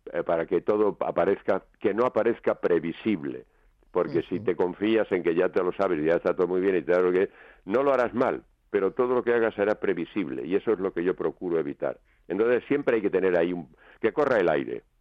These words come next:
Speaker 2: Ujú. Oye, por cierto, que no, eh, te he dicho hasta ahora lo bonito que quedó el acto el otro día en, en Alcalá de Henares, en el Instituto
Speaker 1: Ah,
Speaker 2: Cervantes.
Speaker 1: sí.
Speaker 2: Es que yo estaba haciendo el programa de, de radio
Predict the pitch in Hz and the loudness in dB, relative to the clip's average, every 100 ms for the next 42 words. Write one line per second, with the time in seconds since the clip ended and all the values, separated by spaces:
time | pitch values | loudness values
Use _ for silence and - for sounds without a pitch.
0 | _ - 180 170 170 185 - - - 175 | _ -4 -2 0 -2 -4 -8 -20 -8 0
1 | 190 175 - 196 233 - 160 170 170 - | 2 0 -2 -4 -2 -4 -2 -2 -2 0
2 | 170 165 156 147 165 156 147 175 165 165 | 2 2 0 -2 -4 -4 -4 -6 -4 -2
3 | 160 175 185 139 147 151 175 185 - 151 | 0 0 0 -2 -6 -6 -6 -6 -6 -2
4 | 143 165 - - - - 151 147 147 - | 0 0 -4 -20 -20 -8 -2 0 -2 -2
5 | 156 151 147 151 156 160 156 147 139 131 | -2 -2 -4 -4 -2 -2 -2 -4 -8 -10
6 | - 139 131 131 127 139 139 135 143 160 | -8 -6 -6 -2 0 0 0 -2 -2 -2
7 | - 143 131 123 - 131 - 143 143 139 | -4 -8 -8 -10 -20 -16 -10 -4 0 0
8 | 135 135 - 151 151 143 147 170 - - | -2 -6 -6 -2 0 0 2 0 -2 -20
9 | - - 185 180 190 185 196 180 175 170 | -6 -2 0 0 0 0 -2 -2 -2 0
10 | 170 175 170 170 165 160 - 160 160 160 | 0 2 2 2 0 -4 -6 -2 0 0
11 | 151 175 175 175 190 | 2 0 2 2 2